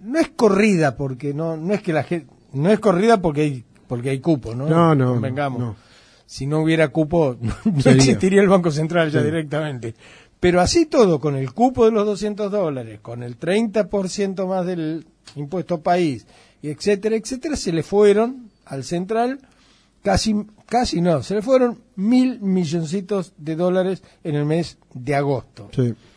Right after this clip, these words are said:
Speaker 1: Decimos siempre lo mismo. Tiene seis mil, seis mil quinientos, según los días de,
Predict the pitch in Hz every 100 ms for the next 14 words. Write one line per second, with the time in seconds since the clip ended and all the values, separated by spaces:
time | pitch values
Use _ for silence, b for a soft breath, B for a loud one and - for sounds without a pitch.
0 | b b b b _ 156 110 120 131 123
1 | 139 147 190 262 151 113 - b b b
2 | b b b b 135 131 120 - 127 127
3 | 160 202 202 190 165 135 147 139 156 143
4 | 143 156 185 185 160 143 123 135 139 151
5 | 147 139 131 196 165 127 139 151 151